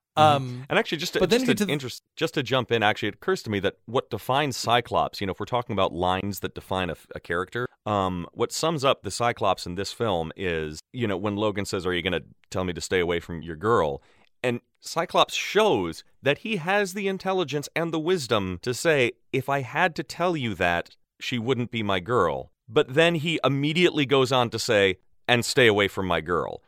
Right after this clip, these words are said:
Speaker 1: So it's like
Speaker 2: Yeah.
Speaker 1: Cyclops is this person who it's just like, "Dude, you know better. You've got the intelligence."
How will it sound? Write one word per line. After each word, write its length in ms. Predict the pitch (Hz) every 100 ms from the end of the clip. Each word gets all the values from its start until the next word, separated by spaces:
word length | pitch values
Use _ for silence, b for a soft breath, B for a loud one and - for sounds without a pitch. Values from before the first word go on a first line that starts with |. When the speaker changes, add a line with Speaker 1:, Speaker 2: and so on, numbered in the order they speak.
| _
Speaker 1:
So 280 | - 135 117
it's 120 | -
like 140 | 120
Speaker 2:
Yeah. 140 | - 139
Speaker 1:
Cyclops 320 | 110 139 -
is 100 | 117
this 140 | 107 -
person 300 | 120 113 113
who 60 |
it's 80 | 104
just 140 | 120 143
like, 160 | -
"Dude, 240 | 254 208 175
you 120 | 214
know 360 | 185 180 220 208
better. 240 | 131 101
You've 260 | 98 117 113
got 220 | 190 202
the 120 | 165
intelligence." 560 | 135 117 101 98 101